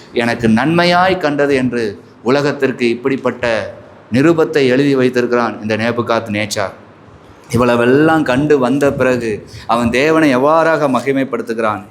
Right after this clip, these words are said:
எழுதப்பட்டிருக்கு பாருங்க. அவன் என்னென்னலாம் தேவனை புகழ்கிறான்? முப்பத்தைந்தாம் வசனம். "பூமியின் குடிகள் எல்லாம்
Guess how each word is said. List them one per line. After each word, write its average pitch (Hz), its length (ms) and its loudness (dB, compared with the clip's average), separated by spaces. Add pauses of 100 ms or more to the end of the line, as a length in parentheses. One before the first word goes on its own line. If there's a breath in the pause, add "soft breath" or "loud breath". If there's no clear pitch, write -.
எழுதப்பட்டிருக்கு 117 580 0
பாருங்க. 123 380 2 (220 loud breath)
அவன் 156 200 2
என்னென்னலாம் 180 540 2
தேவனை 156 380 4
புகழ்கிறான்? 139 680 2
முப்பத்தைந்தாம் 139 500 2
வசனம். 104 460 -4
"பூமியின் 170 460 4
குடிகள் 165 380 2
எல்லாம் 131 580 2